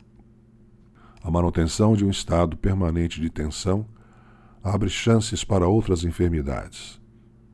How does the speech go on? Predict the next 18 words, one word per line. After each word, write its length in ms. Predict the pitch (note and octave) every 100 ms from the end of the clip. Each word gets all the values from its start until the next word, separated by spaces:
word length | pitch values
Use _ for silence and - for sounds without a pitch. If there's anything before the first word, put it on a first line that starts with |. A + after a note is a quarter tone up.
| -
Essa 300 | G2+ G2+ -
é 20 |
uma 140 | G#2 F#2
questão 480 | - - - F2+
de 100 | F2
saúde 420 | F2 - D#2+ E2+ F2
pública. 560 | D2+ B1+ C#2 - - - - - - - - - - - - -
Em 80 | G2
terceiro, 800 | G2 G2 - A2+ A#2 A#2 B2 G#2+ - - -
a 280 | - F2+ F2
síndrome 600 | - - A#2 A2 G#2 G#2
paranoide, 880 | G2+ A2+ A2 F#2 E2+ E2+ D2 - - - - - - - - - - - - - -
com 200 | - F2+
o 60 | F#2
desenvolvimento 880 | F2+ G2 G#2 F#2 F#2 F2 E2+ G#2+ F2+
de 140 | E2
insegurança, 920 | D#2 E2+ - F2 D#2+ D2 D#2+ E2 F2 F2 - - - -
persecutoriedade, 1200 | - F2 - B2 B2 - F#2+ D#2 D2 D#2 E2 E2+